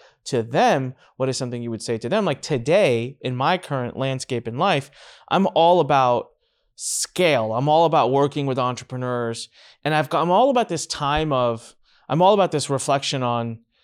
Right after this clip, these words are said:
the time you are investing. Is it really the right business? Are you really investing your time in the right thing? 'Cause I kinda look back and I'm like, "Man,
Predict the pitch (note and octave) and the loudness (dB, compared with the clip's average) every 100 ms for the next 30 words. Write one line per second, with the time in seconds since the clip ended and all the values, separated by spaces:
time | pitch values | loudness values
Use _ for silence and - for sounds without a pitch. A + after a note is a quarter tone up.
0 | _ - B2+ - D#3+ F3+ F3+ D#3 C3+ A#2+ | _ -10 -8 -2 0 2 2 2 2 0
1 | A#2+ B2 C3+ C3+ - A#2 G#2+ G2+ - B2 | -2 0 0 0 -4 -6 -6 -8 -6 -4
2 | C3+ - C3+ C3+ C3 A2 B2 A#2+ A2+ G#2+ | -4 -2 0 0 -2 -4 -4 -2 -2 -2
3 | A#2+ A2+ G#2 - - C3 C#3 C#3+ C#3 A#2+ | -4 -6 -8 -12 -4 -2 0 2 0 0
4 | A#2 A#2 A#2+ A2 A#2 A2 G#2+ G2+ G#2 D#3+ | -4 -4 -6 -8 -8 -8 -6 -6 -6 -6
5 | A2+ B2 B2 A#2+ C3+ A2+ A2 A#2 A#2 A#2+ | -6 -6 -6 -4 -6 -4 -4 -2 -2 -2
6 | A#2 G2+ G2+ C3 C#3 A2 | -8 -10 -10 -6 -6 -6